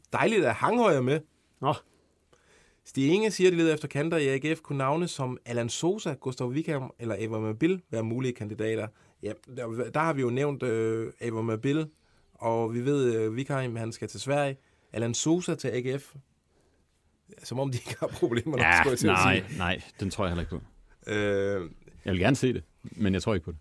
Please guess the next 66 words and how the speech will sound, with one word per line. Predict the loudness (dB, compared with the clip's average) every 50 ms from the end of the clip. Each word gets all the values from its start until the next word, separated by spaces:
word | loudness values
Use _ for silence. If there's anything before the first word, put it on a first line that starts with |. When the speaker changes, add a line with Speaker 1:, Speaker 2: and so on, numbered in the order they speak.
| -16 _ _ _ _
Speaker 1:
Vi | -8 -8 -6
kommer | -4 -2 -2 -2 -2
til | -4 -2 0
at, | 2 2 2 2 0 0 -2 -2 -4 -4 -6 -6 -6 -6 -6 -6
at | -4 -4
jagte | -2 -4 -4 -4 -4 -4 -4 -4 -4 -4 -4
A | -4
G | -4 -2 -4 -4 -4
F, | -6 -8 -6
øh, | -6 -4 -4 -4 -4 -4 -4 -6 -8 -8 -8
emner | -6 -6 -4 -4 -6 -8 -8 -12 _ -20 -16 -8
de | -6 -4
næste | -2 -4 -4 -4 -6 -6 -8 -8 -8 -8
par | -8
dage, | -6 -4 -2 -2 -2 -4
og | -4 -4 -2 -2 -2 -4 -6 _ -2
på | 4 6
Speaker 2:
Jeg | 6
har | 6
fri | 6 6
i |
Speaker 1:
mandag. | 6 6 6 4
Speaker 2:
morgen. | 4 2 0 -4 -10 _ _ _
Vi | -4 -4
har | -2
fri | -2 -2 -4
i |
morgen. | -4 -4 -6 -6 -10 _ _ -4
Speaker 1:
Vi | -2 -2
har | -2
fri | 0 -2 -2
i |
morgen, | -2 -4 -6 -8 -10 -12 -12
ja. | -10 -8 -8
Speaker 2:
Ja. | -8 -10 -12 -14 -12
Speaker 1:
Ja, | -8 -6 -6
jeg | -4 -6
har | -6
ikke, | -8 -12 -14 -14 -14
men, | -8 -6
Speaker 2:
Ja. | -4 -2 -2 -4 -4 -8 -12 -12 -10 -10 -10 -12 -14 -20 -20 -20 -20 -20 -20 -20 -20 -12 -4 0 2
Speaker 1:
øh, | 2 4 4 4 4 4 4 4 2 2 0 -2
øh, | -6 -10 -18 _ _
ja, | -6 -2
hvad | -2 -2
er | -2
status | 0 -2 -2 -2 -2 -6 -10
på | -8 -8
Ekdal | -8 -6 -4 -6 -4 -4
og | -4 -4 -4 -4 -6 -8
F |
C | -10 -14
K? | -10 -10 -10 -8 -6 -6
Ja, | -8 -6 -6
det | -8 -8
har | -8 -8 -10 -10 -10
vi | -10 -12
svaret | -14 -12 -10 -10 -8 -6 -6 -6 -8 -8
på, | -10 -10 -6 -4 -4 -4 -4 -6 -8 -8 -6 -4
øh, | -4 -2 -2 -4 -4
og | -6
så | -6 -6
er | -6 -4
der, | -4 -6 -6 -6 -6 -8
øh, | -10 -10 -12 -14 -14 -16 -16 -12
husk, | -12 -12 -12 -14